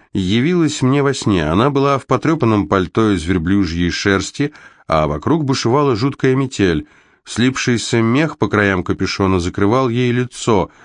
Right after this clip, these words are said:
видны были только глаза. Завывания ветра заглушали её слова,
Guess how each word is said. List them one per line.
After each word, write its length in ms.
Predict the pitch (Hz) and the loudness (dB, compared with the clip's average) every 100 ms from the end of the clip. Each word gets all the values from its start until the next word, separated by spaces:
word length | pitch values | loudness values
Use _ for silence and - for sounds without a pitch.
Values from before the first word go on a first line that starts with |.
| - - | -16 -4
видны 280 | 87 82 | -2 0
были 200 | 87 90 | 2 0
только 280 | 85 87 101 | 0 -2 -2
глаза. 500 | 90 107 107 92 71 - - _ _ | 0 2 2 -2 -2 -6 -20 _ _
Завывания 640 | 78 92 101 151 151 120 | -2 2 2 2 2 2
ветра 440 | 101 147 156 117 90 | 0 0 0 0 0
заглушали 640 | 87 87 101 104 - 127 123 | -2 -2 0 0 0 0 2
её 280 | 104 101 113 | 0 0 -2
слова, 500 | - 117 98 80 | -2 0 2 0